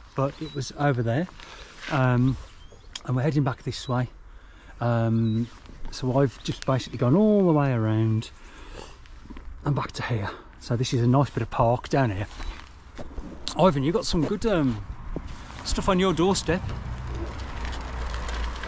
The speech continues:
They've only recently done all these, um, park paths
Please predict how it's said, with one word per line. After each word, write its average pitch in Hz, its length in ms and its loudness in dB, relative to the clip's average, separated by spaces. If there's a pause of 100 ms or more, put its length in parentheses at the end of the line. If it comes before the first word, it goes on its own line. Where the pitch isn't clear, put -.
(400)
They've 147 100 0
only 185 180 4
recently 139 460 0
done 139 200 2
all 180 120 0
these, 190 300 0
um, 151 340 2 (2000)
park 160 420 4
paths 127 560 2